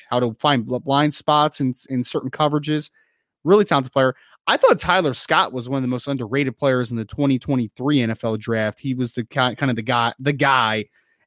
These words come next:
after Alec Pierce. He was a little bit more of a shifty, fast type of receiver cons-, um, compared to a boundary type receiver that Alec Pierce was.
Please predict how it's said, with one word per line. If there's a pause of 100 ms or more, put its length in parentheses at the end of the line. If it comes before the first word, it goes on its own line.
after (100)
Alec
Pierce.
He
was
a
little
bit
more
of
a
shifty, (160)
fast
type
of
receiver (280)
cons-,
um, (320)
compared
to
a
boundary
type
receiver
that
Alec
Pierce
was.